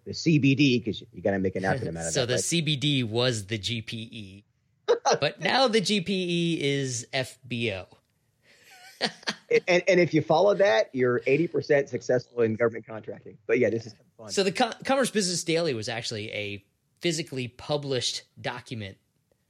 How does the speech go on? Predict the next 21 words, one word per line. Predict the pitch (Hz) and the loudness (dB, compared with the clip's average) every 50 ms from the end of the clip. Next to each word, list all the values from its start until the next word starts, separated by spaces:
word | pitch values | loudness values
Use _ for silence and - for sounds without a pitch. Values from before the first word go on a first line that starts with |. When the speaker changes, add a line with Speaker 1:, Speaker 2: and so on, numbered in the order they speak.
| _ _ _ _ _ _ _ _ _ | _ _ _ _ _ _ _ _ _
Speaker 2:
that | - 131 131 | -8 -6 -6
was | 123 120 101 | -6 -6 -6
mailed | 101 107 101 95 107 123 127 131 113 113 | -8 -10 -8 -6 -4 -4 -2 -2 -4 -4
out, | 104 117 143 147 | -4 -4 -4 -2
I | 147 151 | -2 -2
guess. | 151 160 160 165 170 165 - - | -2 0 0 0 0 -2 -4 -6
You, | 131 123 | -8 -10
you | 139 - - 123 | -10 -10 -10 -6
got | 117 147 139 139 - | -4 -2 -2 -2 -4
your | 135 113 | -6 -6
copy | - - - 127 - 131 127 | -8 -10 -10 -8 -6 -4 -4
of | 127 127 | -2 -2
it | 139 139 139 | -4 -4 -4
and | 123 117 120 110 - - | -8 -12 -12 -14 -16 -14
had | - 131 143 135 | -10 -8 -6 -6
to | 131 | -6
look | 113 113 135 - - | -6 -8 -10 -10 -6
through | - 156 151 | -4 -2 -2
it | 139 | -2
all | 110 117 127 131 127 | -2 -2 -4 -4 -4
manually. | 117 110 107 117 131 139 143 151 156 165 175 196 | -4 -4 -6 -4 -4 -4 -2 -2 -2 -2 -4 -6